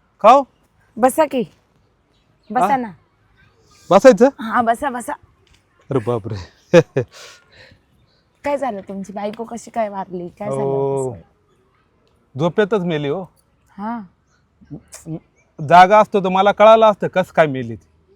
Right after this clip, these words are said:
Speaker 1: झोपेतच गेली ती. आणि भांडणं नाही, काहीच नाही ना.
Speaker 2: जाऊ द्या, तुम्ही टेन्शन नका घेऊ, हा.
Speaker 1: हा.
Speaker 2: हं?
Speaker 1: अरे बापरे.
Speaker 2: मला पण लय टेन्शन झालंय अहो.
Speaker 1: कसलं हो?
Speaker 2: असंच,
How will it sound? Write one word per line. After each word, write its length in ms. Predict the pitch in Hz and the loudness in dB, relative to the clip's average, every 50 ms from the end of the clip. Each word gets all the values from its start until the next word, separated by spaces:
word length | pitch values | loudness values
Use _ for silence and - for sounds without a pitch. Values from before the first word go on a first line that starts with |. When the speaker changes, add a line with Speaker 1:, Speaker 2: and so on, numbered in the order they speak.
| _ _ _ _ _ _ _ _ _ - - - - 147 123 | _ _ _ _ _ _ _ _ _ -20 -20 -20 -18 -14 -6
Speaker 1:
झोपेतच 460 | 131 170 175 - 214 196 - 214 170 147 | -4 -4 -2 0 -2 -2 -2 -2 -4 -4
गेली 220 | 135 131 113 113 | -6 -8 -10 -10
ती. 100 | 104 _ _ _ _ _ _ _ _ _ _ _ _ _ _ _ _ _ _ _ _ _ _ _ _ _ _ _ _ _ _ _ _ _ _ _ _ _ - | -14 _ _ _ _ _ _ _ _ _ _ _ _ _ _ _ _ _ _ _ _ _ _ _ _ _ _ _ _ _ _ _ _ _ _ _ _ _ -12
आणि 100 | 160 170 | -10 -8
भांडणं 480 | 175 156 175 175 190 202 214 233 233 233 | -4 0 2 2 2 2 2 0 0 0
नाही, 120 | 226 226 | 0 0
काहीच 240 | 208 - 226 254 240 - - | 2 2 2 2 2 0 -6
नाही 160 | 214 196 160 | -8 -6 -6
ना. 80 | 143 131 | -6 -6
Speaker 2:
जाऊ 220 | 214 202 208 214 | -6 -4 -4 -6
द्या, 100 | 202 196 202 - | -6 -8 -12 -12
तुम्ही 180 | 208 196 202 196 - | -14 -14 -12 -12 -10
टेन्शन 340 | 202 202 202 190 - 208 196 | -10 -10 -10 -12 -12 -14 -12
नका 280 | 196 190 185 - 196 | -12 -12 -14 -14 -14
घेऊ, 280 | 196 185 208 190 175 180 | -12 -10 -10 -10 -10 -12
हा. 80 | 214 294 - _ _ - | -12 -14 -16 _ _ -8
Speaker 1:
हा. 220 | 120 139 135 123 117 101 87 95 - _ _ - | -4 -2 -2 -2 -4 -6 -12 -18 -20 _ _ -14
Speaker 2:
हं? 40 | 349 480 - _ _ _ _ _ _ _ _ _ _ _ _ _ _ - - - _ _ _ | -14 -14 -16 _ _ _ _ _ _ _ _ _ _ _ _ _ _ -20 -20 -20 _ _ _
Speaker 1:
अरे 140 | 127 123 120 | -14 -12 -12
बापरे. 360 | 110 104 101 90 87 120 117 95 - _ _ _ _ _ _ _ _ _ _ _ _ _ - | -12 -14 -18 -20 -20 -20 -20 -20 -20 _ _ _ _ _ _ _ _ _ _ _ _ _ -12
Speaker 2:
मला 200 | 233 220 302 320 | -10 -8 -8 -8
पण 180 | 220 - 226 226 | -8 -8 -8 -8
लय 200 | 226 226 220 214 | -8 -8 -8 -8
टेन्शन 500 | 214 220 208 214 208 - 226 220 220 214 | -8 -8 -8 -8 -8 -8 -8 -6 -6 -6
झालंय 320 | 226 214 202 185 190 196 | -6 -6 -8 -8 -10 -10
अहो. 260 | 190 180 170 170 170 165 _ _ _ _ _ - | -10 -10 -10 -12 -14 -18 _ _ _ _ _ -8
Speaker 1:
कसलं 260 | 214 214 208 240 226 | -8 -6 -4 -4 -4
हो? 80 | 214 254 - _ _ _ _ _ _ _ _ _ _ _ _ _ _ | -4 -4 -6 _ _ _ _ _ _ _ _ _ _ _ _ _ _
Speaker 2:
असंच, 360 | - 202 190 - - 233 220 | -14 -12 -12 -12 -12 -12 -12